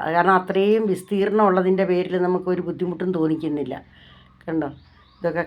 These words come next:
കാണാൻ എന്ത് ഭംഗിയാണെന്നറിയോ? അല്ല, ഓരോരോ, ആ, ഇതുകളും ഓരോ സ്ഥലത്തായിട്ടിങ്ങനെ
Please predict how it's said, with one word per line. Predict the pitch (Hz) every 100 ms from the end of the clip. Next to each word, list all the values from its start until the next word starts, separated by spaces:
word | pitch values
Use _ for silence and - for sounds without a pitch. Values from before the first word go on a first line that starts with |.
| 160
കാണാൻ | 160 180 185
എന്ത് | 185 185 185
ഭംഗിയാണെന്നറിയോ? | 175 180 185 175 156 151 135 135 _ _ _ _ _ _ _ _ _
അല്ല, | 156 160 - 160
ഓരോരോ, | 180 196 202 208 214 208 -
ആ, | 170 175
ഇതുകളും | 165 165 160 165 160 165
ഓരോ | 170 170
സ്ഥലത്തായിട്ടിങ്ങനെ | - 156 151 151 151 147 147 147 147 147 147